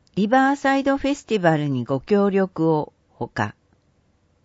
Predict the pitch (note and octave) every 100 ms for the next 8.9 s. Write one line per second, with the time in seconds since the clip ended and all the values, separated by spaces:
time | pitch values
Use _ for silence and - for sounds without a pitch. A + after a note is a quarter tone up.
0 | _ _ _ _ _ - E3+ B3+ C4+ C#4
1 | C#4 C#4 C4+ C4+ A#3 F#3 D3+ C#3+ C3 -
2 | G3+ B3+ C4 A#3+ F3+ D#3+ - A3+ F#3 D3+
3 | C3 B2 A2 - _ _ _ _ _ _
4 | - B3 C4+ C4+ C4 B3+ B3+ B3+ - C#3
5 | - F#2 - _ _ _ _ _ _ _
6 | _ _ - C4 C4 C4+ - - B3 -
7 | _ A3 G#3+ G3+ F#3+ - _ _ _ _
8 | _ _ - C4+ C4 F#3+ - - -